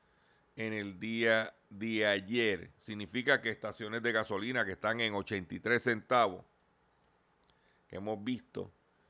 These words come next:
ochenta y tres, ochenta y cuatro, pues la de ochenta y tres debiera entonces estar en ochenta y uno, si bajó el mercado dos centavos. Eso es importante para que usted tome las decisiones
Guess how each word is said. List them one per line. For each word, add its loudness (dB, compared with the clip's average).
ochenta -2
y -4
tres, 4
ochenta 0
y -6
cuatro, 6
pues 0
la 4
de 2
ochenta -2
y -6
tres 0
debiera 4
entonces 0
estar 4
en 2
ochenta 0
y 0
uno, 0
si -6
bajó 4
el 2
mercado 0
dos -4
centavos. -6
Eso -2
es 2
importante 2
para 6
que -6
usted -2
tome 0
las 0
decisiones -4